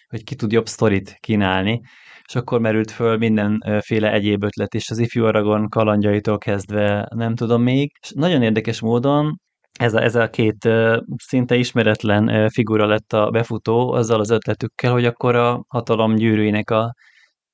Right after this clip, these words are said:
történetét mutassák be, mint egy olyan könyvként, amit Tolkien nem írt meg, csak ugye részleteiben itt-ott-amott.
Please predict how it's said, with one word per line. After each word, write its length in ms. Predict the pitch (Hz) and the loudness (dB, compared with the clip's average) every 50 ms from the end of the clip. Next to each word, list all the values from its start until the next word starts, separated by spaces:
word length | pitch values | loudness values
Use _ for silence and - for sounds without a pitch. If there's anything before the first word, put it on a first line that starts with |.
| _ | _
történetét 640 | - 120 117 113 110 - 117 110 107 104 107 110 107 | -4 -2 -2 -2 -2 -2 -2 -2 -2 -2 -2 -4 -2
mutassák 640 | 117 107 104 - 107 - - - 113 110 110 107 | -4 -4 -4 -4 -4 -4 -4 -2 0 0 0 0
be, 160 | 110 123 120 | 0 0 0
mint 260 | 117 117 117 117 117 - | 2 2 0 0 0 -2
egy 140 | 113 107 | 0 0
olyan 400 | 120 113 113 110 107 107 110 - - - - | 2 2 2 0 0 -2 -4 -8 -10 -10 -4
könyvként, 720 | - 127 123 127 123 127 - - 143 147 147 147 143 - - | 0 0 0 0 -2 -4 -2 0 0 2 2 0 -2 -4 -6
amit 440 | 123 127 123 123 120 120 120 - - 127 120 127 | -2 0 2 2 2 0 -2 -6 -10 -10 -8 -2
Tolkien 340 | - 127 117 117 - 117 110 | 0 0 0 0 0 0 0
nem 160 | 110 110 110 | 2 2 2
írt 240 | 104 104 107 - - | 0 0 -2 -4 -2
meg, 240 | 117 110 104 101 - - - _ _ _ _ _ | -2 -2 -2 -2 -6 -12 -20 _ _ _ _ _
csak 280 | - - 104 - - | -10 -10 -10 -10 -8
ugye 360 | - 117 110 110 107 107 113 113 | -6 -2 0 2 2 2 0 -2
részleteiben 1040 | 120 113 113 113 110 - 110 104 - 98 92 92 90 101 101 98 98 101 107 113 - | -4 -2 -2 -2 -2 -2 -4 -2 -2 -2 -2 -2 -2 -2 0 0 -2 -2 -4 -6 -8
itt-ott-amott. 1120 | - 151 113 - - - 113 98 - - 104 95 101 107 - - _ - - - _ _ | -8 -8 -10 -8 -6 -6 -6 -6 -2 -2 -2 -2 -2 -4 -6 -8 _ -20 -20 -20 _ _